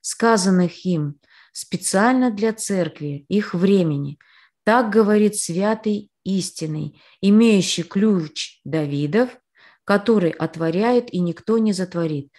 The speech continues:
затворяет, и никто не отворит. Знаю твои дела. Вот я отворил пред тобою дверь, и никто не может затворить её.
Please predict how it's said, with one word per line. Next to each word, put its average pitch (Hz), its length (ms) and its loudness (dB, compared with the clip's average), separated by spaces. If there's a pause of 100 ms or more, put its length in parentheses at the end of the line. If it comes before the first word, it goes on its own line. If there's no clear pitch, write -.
(180)
затворяет, 208 840 2
и 202 100 0
никто 190 400 0
не 202 160 0
отворит. 165 520 -6 (380)
Знаю 214 500 4
твои 220 260 2
дела. 180 440 0 (320)
Вот 220 320 4
я 175 160 4
отворил 165 460 0
пред 233 260 -2
тобою 208 380 0
дверь, 165 420 -6 (240)
и 196 100 0
никто 185 420 0
не 247 140 0
может 214 400 -4
затворить 156 580 -6
её. 143 320 -6